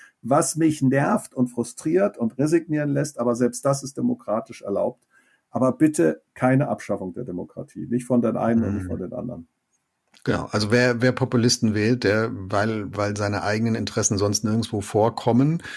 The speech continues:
Speaker 2: der wird am Ende in einem System landen, in dem kein Mensch mehr nach seinen eigenen Interessen fragen wird und auch nach sonst keinem. Also das Missbrauchspotenzial, das Missbrauchspotenzial ist einfach unermesslich hoch,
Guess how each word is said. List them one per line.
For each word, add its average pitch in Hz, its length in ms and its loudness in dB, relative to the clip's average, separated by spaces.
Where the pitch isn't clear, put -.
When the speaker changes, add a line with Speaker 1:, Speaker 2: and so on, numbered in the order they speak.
Speaker 2:
der 107 160 0
wird 117 160 0
am 104 120 0
Ende 104 180 0
in 120 80 4
einem 104 180 0
System 104 400 -2
landen, 120 400 0
in 113 120 -2
dem 104 280 -2
kein 104 260 -2
Mensch 104 220 -2
mehr 104 80 -2
nach 101 140 -2
seinen 98 200 -4
eigenen 104 280 -6
Interessen 98 440 -6
fragen 92 460 -2
wird 92 160 -6
und - 80 -8
auch 95 160 -4
nach 104 120 -2
sonst 104 280 -2
keinem. 80 380 -6
Also 104 180 -2
das 107 180 0
Missbrauchspotenzial, 110 1120 2
das - 180 2
Missbrauchspotenzial 117 920 2
ist 107 140 0
einfach 104 300 -2
unermesslich 110 640 0
hoch, 196 220 4